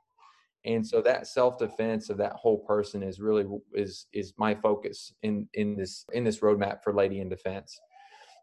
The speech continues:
And it, the actual self, self-defense techniques are definitely a huge part of it, but it, in regards to, uh, us being able to learn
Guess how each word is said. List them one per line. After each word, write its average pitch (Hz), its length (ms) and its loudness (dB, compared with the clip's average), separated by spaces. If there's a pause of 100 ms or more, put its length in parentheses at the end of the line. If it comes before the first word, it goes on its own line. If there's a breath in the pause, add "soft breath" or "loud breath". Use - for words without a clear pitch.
(140)
And 110 440 2 (200)
it, 110 500 -2
the 113 200 2
actual 123 360 4
self, 120 300 2
self-defense 110 480 -2
techniques 110 380 -4
are 104 80 0
definitely 110 420 2
a 95 40 -4
huge 110 360 -8 (100)
part 117 180 6
of 131 60 0
it, 147 220 2
but 107 100 2
it, 110 140 0 (260)
in 113 120 -2
regards 110 500 0
to, 104 400 -2 (540)
uh, 107 320 2 (220)
us 117 200 4
being 117 200 -2
able 110 180 2
to 107 140 -4
learn 110 420 0